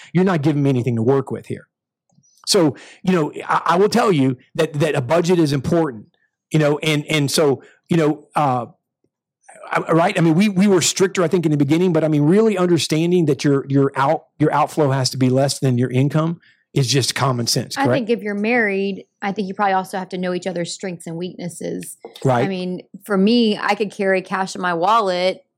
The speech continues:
Speaker 2: in that time, and it
Speaker 1: <laughs> I'm
Speaker 2: would
Speaker 1: not
Speaker 2: be there.
Speaker 1: allowed.
Speaker 2: Yeah, David's not allowed because he
Speaker 1: <laughs> Uh,
Speaker 2: actually doesn't have
Speaker 1: that's a joke.
Speaker 2: disciplines.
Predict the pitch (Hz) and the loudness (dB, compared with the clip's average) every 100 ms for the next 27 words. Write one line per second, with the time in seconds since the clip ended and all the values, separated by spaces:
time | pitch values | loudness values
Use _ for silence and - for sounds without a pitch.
0 | - - 185 180 196 185 185 190 190 190 | -8 -2 -2 -4 -4 -2 -2 -4 -4 0
1 | 185 180 156 143 - 202 196 196 _ _ | 0 0 0 0 -2 -2 -4 -8 _ _
2 | _ _ - 226 190 180 208 202 208 185 | _ _ -6 -4 -2 -2 -2 -2 -4 -4
3 | 190 233 - 180 175 - 202 196 226 220 | -4 -4 -4 -6 -4 -2 -2 -2 -2 0
4 | 208 175 214 196 208 208 196 175 175 247 | 0 -2 -2 0 -2 0 -2 -2 0 0
5 | 247 180 170 165 170 - | 0 -2 -4 -6 -10 -16